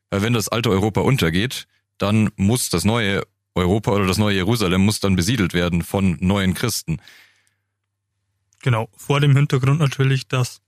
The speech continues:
Speaker 2: die Apokalypse in hundertfünfzig Jahren von Kolumbus aus gesehen gedacht wurde.
Speaker 1: Ja, und das ist auch was, was ich nicht wusste über Kolumbus, dass er tatsächlich auch ein Buch darüber geschrieben hat und dass er wohl ja auch selber in diesem,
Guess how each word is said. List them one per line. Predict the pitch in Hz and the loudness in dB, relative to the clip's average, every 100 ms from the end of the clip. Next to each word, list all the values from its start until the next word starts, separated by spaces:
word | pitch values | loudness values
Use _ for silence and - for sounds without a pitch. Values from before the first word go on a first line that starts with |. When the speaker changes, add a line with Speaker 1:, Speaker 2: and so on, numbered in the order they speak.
| _ _ - | _ _ -2
Speaker 2:
die | 175 | -2
Apokalypse | 143 139 - 135 143 - - 139 135 - _ _ _ _ _ _ | 0 -2 0 2 2 0 0 2 2 -2 _ _ _ _ _ _
in | 160 143 | 2 4
hundertfünfzig | 147 139 - 139 - 127 | 4 0 0 -2 0 0
Jahren | 131 127 131 139 - _ _ | 2 4 2 0 -4 _ _
von | - 139 | -2 -2
Kolumbus | 127 135 135 127 | 2 0 2 2
aus | 131 123 131 | 0 0 -2
gesehen | - 131 131 131 - _ _ _ - | -2 0 0 0 -4 _ _ _ -6
gedacht | 127 131 - 127 | -2 -2 -4 -2
wurde. | 120 120 131 - _ _ _ _ _ _ - | 0 0 -4 -12 _ _ _ _ _ _ -4
Speaker 1:
Ja, | 104 | -2
und | |
das | 107 | -2
ist | 92 | -2
auch | 110 | -2
was, | 120 101 | 0 -2
was | 90 | 0
ich | 90 | 0
nicht | 104 - | -2 -2
wusste | 98 110 - - | -2 -2 -2 -4
über | - | -2
Kolumbus, | - 127 135 131 | -2 0 0 0
dass | - 101 | -2 -2
er | |
tatsächlich | 98 92 107 95 | -2 -2 -2 0
auch | |
ein | 98 92 | 0 0
Buch | 107 | -2
darüber | - 113 117 | -2 -4 -4
geschrieben | 117 123 120 117 | -4 -4 0 0
hat | 131 - | 0 -2
und | 104 | -2
dass | 104 | -2
er | 101 95 | -2 -2
wohl | 101 101 - _ _ | -2 -2 -10 _ _
ja | 104 104 | -2 0
auch | 98 | -2
selber | 98 127 117 98 | -2 -2 0 0
in | 95 | 2
diesem, | 98 95 95 95 | 0 2 2 2